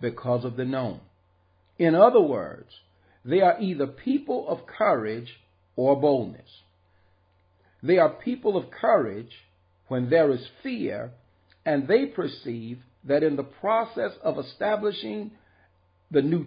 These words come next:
Testament church plant, they may experience loss, danger, or pain. Yet,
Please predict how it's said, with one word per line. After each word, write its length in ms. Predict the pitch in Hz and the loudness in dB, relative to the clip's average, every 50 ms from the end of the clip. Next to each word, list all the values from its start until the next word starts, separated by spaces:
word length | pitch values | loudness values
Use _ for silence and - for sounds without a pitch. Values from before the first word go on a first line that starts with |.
| - - - | -10 -14 -6
Testament 520 | - 240 - - - 214 220 190 180 - - | -6 -6 -6 -6 -10 -8 -6 -6 -6 -8 -10
church 300 | - - 196 170 - - - _ - - | -8 -6 -6 -6 -6 -8 -18 _ -16 -8
plant, 400 | 247 220 - 131 127 123 - - _ _ _ _ _ _ _ - | -6 -6 -6 -6 -6 -8 -10 -14 _ _ _ _ _ _ _ -18
they 300 | 113 110 117 170 196 202 | -12 -4 0 0 2 2
may 240 | 190 185 190 196 185 | 0 -2 0 0 0
experience 800 | - 160 156 156 - - - - 185 180 180 175 170 160 - - _ - | 0 -2 -6 -8 -10 -14 -4 -4 -2 0 0 -2 -2 -4 -8 -14 _ -8
loss, 520 | 139 135 143 151 165 175 180 - - 190 - - - _ _ _ _ - 110 | -4 0 2 4 6 4 4 2 -2 -6 -12 -18 -20 _ _ _ _ -16 -6
danger, 580 | 107 147 156 170 180 180 170 160 175 175 170 175 - _ _ _ _ - | -2 0 0 0 0 -2 -4 -4 -6 -6 -8 -8 -14 _ _ _ _ -4
or 160 | 147 143 151 147 - - | -2 -2 -2 -4 -8 -12
pain. 400 | 156 139 123 101 - - - _ _ _ _ _ _ _ _ _ _ _ _ _ _ _ _ _ _ _ - | -12 -12 -10 -14 -14 -16 -20 _ _ _ _ _ _ _ _ _ _ _ _ _ _ _ _ _ _ _ -16
Yet, 560 | 127 139 165 208 247 220 - - - - | -12 -6 2 4 4 4 4 -2 -10 -18